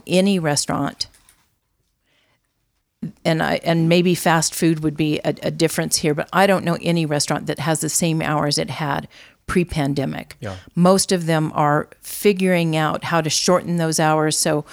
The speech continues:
Speaker 1: when they would be open from, let's say, um, eleven to three, they're now open from eleven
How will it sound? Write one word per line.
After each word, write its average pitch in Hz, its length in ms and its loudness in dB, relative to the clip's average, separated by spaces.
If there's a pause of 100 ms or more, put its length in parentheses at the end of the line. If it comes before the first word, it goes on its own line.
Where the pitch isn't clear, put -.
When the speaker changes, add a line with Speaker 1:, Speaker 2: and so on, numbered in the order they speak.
(260)
Speaker 1:
when 190 140 4
they 170 120 4
would 175 300 2
be 185 240 2
open 170 440 2
from, 156 560 -2
let's 160 240 -2
say, 151 460 0 (520)
um, 151 440 2
eleven 170 600 2
to 151 460 0
three, 196 760 0
they're 180 160 2
now 175 220 0
open 165 300 -2
from 170 200 -6
eleven 160 460 -2